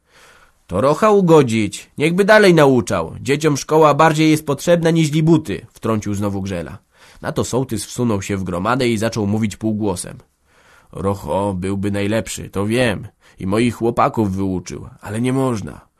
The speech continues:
Urząd musiał już coś ich przewąchać i ma na niego oko. Starszy me spotkał w kancelarii i sielnie wypytywał o niego. Nie rzekłem mu wiele, że zeźlił się na mnie i jął wypierać,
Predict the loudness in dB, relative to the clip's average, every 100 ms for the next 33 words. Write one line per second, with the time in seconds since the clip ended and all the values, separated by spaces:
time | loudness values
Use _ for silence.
0 | _ _ -6 -2 -2 -2 -4 -2 -2 -2
1 | -2 -4 -4 -8 -4 0 0 0 -2 -4
2 | -4 -2 0 0 0 0 0 0 -4 -12
3 | -16 _ _ _ -16 -6 -4 -4 -4 -4
4 | -6 -6 -6 -4 -4 -4 -6 -4 -4 -2
5 | -2 0 -2 -2 -2 -2 0 -2 -4 -2
6 | 0 0 0 -2 -4 -8 -14 -20 _ _
7 | _ -6 -2 0 0 0 0 -2 -2 0
8 | 0 0 0 -2 -2 -4 -4 -4 -4 -2
9 | -2 0 0 0 0 -2 0 0 0 -4